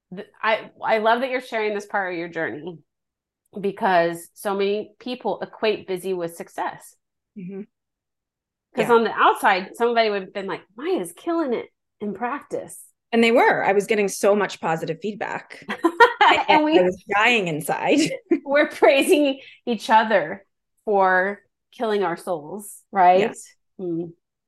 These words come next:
Speaker 2: Yeah.
Speaker 1: So you took the week off, and what happened in that week?
Speaker 2: I took the week off, and within that week,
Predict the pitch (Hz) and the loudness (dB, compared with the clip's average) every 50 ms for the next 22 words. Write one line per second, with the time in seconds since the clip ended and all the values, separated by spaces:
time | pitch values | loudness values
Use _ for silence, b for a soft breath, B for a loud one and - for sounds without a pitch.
0 | _ _ - - - - - _ _ _ _ _ _ _ _ _ - 240 233 233 | _ _ -8 -8 -8 -8 -12 _ _ _ _ _ _ _ _ _ -2 -2 -2 0
1 | 233 311 269 - 277 247 226 233 226 226 208 214 294 381 359 - 214 214 220 214 | -2 -4 -2 0 0 0 0 -2 -2 -2 0 2 2 2 0 -2 -6 -6 -6 -4
2 | 214 202 - - - 208 202 185 185 180 170 175 202 185 175 170 - - _ _ | -4 -4 -4 -4 -6 -8 -6 -6 -6 -6 -8 -10 -10 -12 -12 -12 -14 -18 _ _
3 | _ _ _ _ _ _ _ - 233 233 277 285 285 311 285 285 277 - 233 220 | _ _ _ _ _ _ _ 0 0 0 0 -2 -2 -2 -2 0 0 2 4 4
4 | 220 220 220 - - 196 190 190 190 - - 214 220 233 247 254 233 - 180 175 | 4 2 0 -2 -4 -2 -2 -2 -2 -4 -4 -4 -2 0 0 0 0 -2 -4 -8
5 | 165 165 170 - _ - - - - - | -8 -8 -8 -10 _ -18 -20 -20 -20 -20